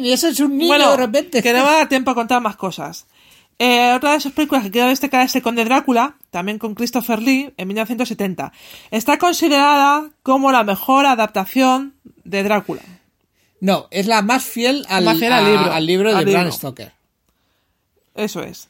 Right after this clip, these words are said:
Speaker 1: No la mejor adaptación, porque la,
Speaker 2: No,
Speaker 1: se la
Speaker 2: no.
Speaker 1: cargaron. O sea, es una película bien
Speaker 2: No,
Speaker 1: vilipendiada.
Speaker 2: no, no, pero bueno, fielmente a la novela de, de Bram Stoker.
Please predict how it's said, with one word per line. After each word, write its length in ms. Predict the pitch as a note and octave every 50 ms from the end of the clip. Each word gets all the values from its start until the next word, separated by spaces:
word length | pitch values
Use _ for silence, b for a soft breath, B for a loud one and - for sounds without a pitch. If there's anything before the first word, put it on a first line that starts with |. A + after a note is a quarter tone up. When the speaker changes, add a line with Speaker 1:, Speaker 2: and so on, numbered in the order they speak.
| _ -
Speaker 1:
No 120 | F#3 G#3+
la 140 | A3+ A#3 A3+
mejor 280 | A3+ G#3+ - - A3+ G#3+
adaptación, 520 | G3+ G3 G3 F3+ - - E3+ D#3+ B3 G#3+
porque 140 | A3 G3 F3
la, 120 | E3 E3+
Speaker 2:
No, 200 | A3+ A#3 A#3+ B3
Speaker 1:
se 60 | A#3+
la 60 | G#3 F3
Speaker 2:
no. 60 | D#3+
Speaker 1:
cargaron. 540 | F#3 E3 E3+ F3 F#3 F3+ D#3+ C#3+ C3+ C3 C3+
O 60 | D#3+
sea, 180 | - - A3 A3
es 100 | F#3 -
una 240 | D4+ C#4 A3+ G#3+ F#3
película 380 | A#3+ A3 G#3+ G#3+ G3+ A#3 A3+
bien 160 | G#3+ G#3 A#3
Speaker 2:
No, 60 | A3+ A#3 A#3 B3 B3+ B3+ C4 C4
Speaker 1:
vilipendiada. 280 | B3+ B3 A3+ A3+ A3+ A3+
Speaker 2:
no, 80 | A3+
no, 80 | A#3 A#3
pero 120 | A#3 A3+
bueno, 200 | A#3 B3 A#3+ G#3
fielmente 680 | - - B3+ B3+ C4 C4 C4+ C4+ B3+ - C4+ C4 C4+
a 140 | C#4 B3+ A3+
la 140 | G#3 G#3 G3+
novela 420 | F#3+ F#3 G3 G#3+ A3+ A#3+ A#3+ A#3
de, 360 | G#3+ G3+ G3 F#3+ F#3 F#3 F#3 F3
de 120 | F#3+ G3
Bram 300 | F#3+ G3+ G#3 G3+ F#3 F3
Stoker. 420 | - - E3 D#3+ - - F3+ G#3